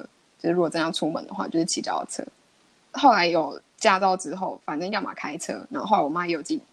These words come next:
买摩托车，所以我也是可以骑到，骑摩托车这样。所以我这次从荷兰准备要回来的时候，就有点担心，因为在荷兰生活基本上都是骑脚踏车嘛，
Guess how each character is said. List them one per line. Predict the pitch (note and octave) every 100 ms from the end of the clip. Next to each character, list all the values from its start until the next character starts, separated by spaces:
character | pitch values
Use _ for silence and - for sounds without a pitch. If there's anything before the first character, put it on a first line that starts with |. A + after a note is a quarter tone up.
| D3+ D3
买 | - - -
摩 | F3+ E3+
托 |
车， | F3+ -
所 | E3+
以 | F3+
我 | D#3+
也 | D3+
是 | -
可 | F3+ -
以 |
骑 | - -
到， | - - -
骑 | -
摩 | F3+ D#3+ D3+
托 |
车 | - -
这 | C#3+
样。 | D#3+ - _ _ _ _
所 | - B3+
以 | B3+
我 | A3 G3
这 | A3 A3+
次 | A3 B3+
从 | G#3+ F#3+ D3+
荷 | G3 F3+
兰 | F3+ F#3+
准 | -
备 |
要 | F3+ G#3
回 | F#3
来 | C#3 C#3
的 | -
时 | E3+
候， | E3+
就 | G#3
有 | F3+
点 | D#3
担 | - D#3+ D#3+ G#3
心， | - D3+
因 | A3
为 |
在 | A#3+
荷 | B3
兰 | F#3 F#3+
生 | F#3
活 | G3
基 | D#3+ F3
本 |
上 | D#3+
都 | E3
是 |
骑 | F#3 -
脚 | -
踏 | -
车 | - D#2
嘛， | F#2+